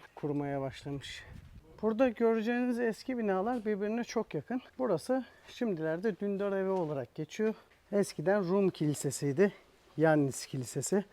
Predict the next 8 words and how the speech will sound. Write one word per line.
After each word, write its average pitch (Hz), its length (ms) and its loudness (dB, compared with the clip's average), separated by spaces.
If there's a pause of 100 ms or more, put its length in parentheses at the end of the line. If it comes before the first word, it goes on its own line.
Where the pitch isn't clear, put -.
(480)
Rumların 190 600 8
bölgeyi 185 320 4
terk 185 340 2
etmesinin 175 540 4
ardından 165 600 6 (420)
özel 180 280 6
mülkiyete 160 540 0
geçmiş. 156 580 -6